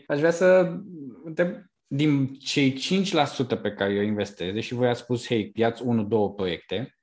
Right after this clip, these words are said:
aleg un procent totuși să-l investesc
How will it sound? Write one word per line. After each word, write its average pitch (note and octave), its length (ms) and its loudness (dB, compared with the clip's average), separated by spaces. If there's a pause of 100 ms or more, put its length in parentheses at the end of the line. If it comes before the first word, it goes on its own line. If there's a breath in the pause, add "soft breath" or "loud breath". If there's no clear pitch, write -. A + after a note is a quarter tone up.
(160)
aleg C3+ 400 2
un F3+ 120 4
procent C#3+ 420 4
totuși C3 260 -2
să-l A#2+ 100 -2
investesc A#2 680 -2